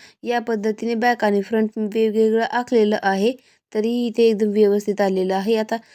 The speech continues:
इथे फ्रंटची बगल कट करताना फ्रंटची क-, फ्रंटचीच करायची, बॅकची नाही,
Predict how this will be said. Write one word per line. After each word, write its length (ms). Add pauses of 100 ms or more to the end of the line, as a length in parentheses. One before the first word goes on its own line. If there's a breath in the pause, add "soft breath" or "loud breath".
(240 loud breath)
इथे 220 (440)
फ्रंटची 380 (540)
बगल 360
कट 200
करताना 460
फ्रंटची 480
क-, 260 (120)
फ्रंटचीच 440
करायची, 400
बॅकची 420
नाही, 320